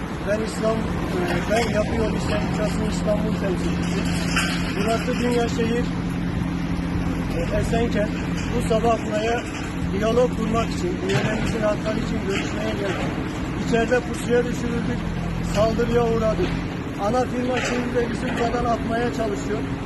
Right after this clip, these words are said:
Benim parmağım çatlak, buradayım, hiçbir yere gitmiyorum. Başkanımız Mustafa Adnan Akyol kafasına taşla vuruldu.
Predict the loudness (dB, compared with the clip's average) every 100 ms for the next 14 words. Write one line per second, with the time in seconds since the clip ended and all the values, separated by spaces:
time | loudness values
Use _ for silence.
0 | -4 0 2 2 2 2 2 2 2 0
1 | -2 0 0 0 -2 -2 2 4 4 2
2 | -2 -2 2 2 2 0 -2 0 0 -2
3 | -4 -4 -4 -4 0 2 2 2 2 2
4 | 0 0 -2 0 0 2 2 2 0 0
5 | 0 2 2 4 4 4 -2 -4 -4 -4
6 | -4 0 2 2 0 0 0 2 2 0
7 | 0 0 2 0 0 0 0